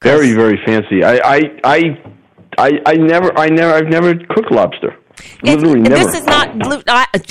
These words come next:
Speaker 2: and you're not cooking it because they're already cooked. So it's basically they're in the bag. You just crack 'em and eat 'em. If
Speaker 1: Oh, I
Speaker 2: I,
Speaker 1: got it, got it,
Speaker 2: yeah,
Speaker 1: got it.
Speaker 2: so it's already cooked. Costco, uh, you know, they, they come out with these things every now and then. So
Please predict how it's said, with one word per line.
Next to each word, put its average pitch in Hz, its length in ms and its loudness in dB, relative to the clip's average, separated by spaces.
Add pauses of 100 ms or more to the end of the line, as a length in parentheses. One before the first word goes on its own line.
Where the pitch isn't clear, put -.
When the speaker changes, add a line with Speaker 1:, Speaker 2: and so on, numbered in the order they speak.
(120)
Speaker 2:
and 185 380 -4
you're 196 120 2
not 190 200 -2
cooking 233 320 -4
it 131 140 -6
because 196 260 -4
they're 175 160 2
already 180 240 0
cooked. - 500 -6
So - 240 -6
it's 233 120 -12
basically 254 360 -4
they're 202 260 -4
in 269 180 -4
the 254 60 -2
bag. 247 360 -2
You 202 60 -8
just 190 260 -8
crack 214 380 -4
'em 233 120 -4
and 190 180 -4
eat 190 200 -2
'em. 135 220 -8 (760)
If 196 240 -2
Speaker 1:
Oh, 156 60 2
I 214 400 2
Speaker 2:
I, 147 80 2
Speaker 1:
got 117 280 0
it, 98 120 -4
got 98 100 0
it, 196 40 2
Speaker 2:
yeah, 247 260 0
Speaker 1:
got 135 140 -6
it. - 40 -20
Speaker 2:
so 185 460 0
it's - 320 -4
already 165 340 -2
cooked. - 340 -8 (320)
Costco, - 520 -4 (180)
uh, 220 180 -4
you 240 120 -4
know, 190 100 -4
they, 202 240 0
they 202 220 -4
come 214 260 -4
out 233 220 -2
with 202 140 -4
these 180 280 -4
things 160 480 -6
every 151 240 -4
now 135 220 -6
and 123 120 -8
then. - 200 -12 (360)
So 151 220 -6